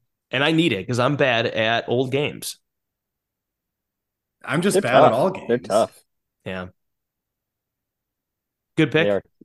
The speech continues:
Speaker 3: very co-, yeah. So
Speaker 1: Is
Speaker 3: that's,
Speaker 1: that, sorry,
Speaker 3: that's
Speaker 1: is that
Speaker 3: my pick.
Speaker 1: seven, Mega Man seven and after, or six and after, I mean?
Speaker 3: Yeah.
Speaker 1: Okay. Nice.
Speaker 3: Which
Speaker 1: Oh.
Speaker 3: they're all, like, I like the,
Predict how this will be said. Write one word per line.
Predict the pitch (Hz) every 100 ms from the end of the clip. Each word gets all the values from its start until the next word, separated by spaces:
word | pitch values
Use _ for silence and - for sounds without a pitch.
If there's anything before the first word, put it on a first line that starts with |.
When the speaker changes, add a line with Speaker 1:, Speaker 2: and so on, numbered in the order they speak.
| - 98
Speaker 3:
very | 95 90
co-, | 87 - - -
yeah. | 117 92 92
So | -
Speaker 1:
Is | -
Speaker 3:
that's, | 180 175
Speaker 1:
that, | 139
sorry, | 147 131
Speaker 3:
that's |
Speaker 1:
is | 131
that | 156
Speaker 3:
my |
pick. | 98
Speaker 1:
seven, | - 139 123 139 135 113
Mega | 120 127
Man | 127 117
seven | 117 110 120
and | 107
after, | 98 110 131
or | 110
six | - 110 -
and | 131
after, | 123 135
I | 131
mean? | 135 139 139 _ _ _ _ -
Speaker 3:
Yeah. | 107 101 87 87 - -
Speaker 1:
Okay. | 117 90 - _ _ _ _ -
Nice. | 80 - - _ _ _ _ _ _ _ _ _ _ _ _ _ _ _ _ _ _ _ _ _ _ _ _ _ _ _
Speaker 3:
Which | 131 123
Speaker 1:
Oh. | 131
Speaker 3:
they're | 127
all, | 123 113
like, | 123
I | 131
like | 139 139 131
the, | 107